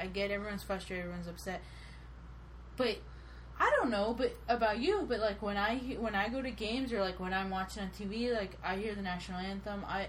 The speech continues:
I get very emotional. Like, it's not, it's not something to take lightly. I feel like everyone's taking this lightly, like, "Oh, it's just an American flag." That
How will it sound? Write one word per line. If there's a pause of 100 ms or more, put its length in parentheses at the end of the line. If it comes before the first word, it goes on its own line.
I
get
very
emotional.
Like,
it's
not, (880)
it's
not
something
to
take
lightly.
I
feel
like
everyone's
taking
this
lightly,
like,
"Oh,
it's
just
an
American
flag." (680)
That